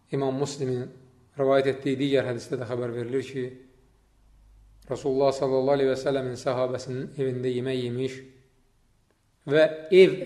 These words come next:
əhli üçün belə dua etmişdir. "Allahumma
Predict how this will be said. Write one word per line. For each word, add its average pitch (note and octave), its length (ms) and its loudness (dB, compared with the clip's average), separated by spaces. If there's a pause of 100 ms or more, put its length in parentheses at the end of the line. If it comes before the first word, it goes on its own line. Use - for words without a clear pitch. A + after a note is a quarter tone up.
(120)
əhli C3+ 400 0
üçün C#3 260 -6 (560)
belə C3+ 220 4
dua B2 180 0
etmişdir. - 500 -14 (1160)
"Allahumma C3+ 520 4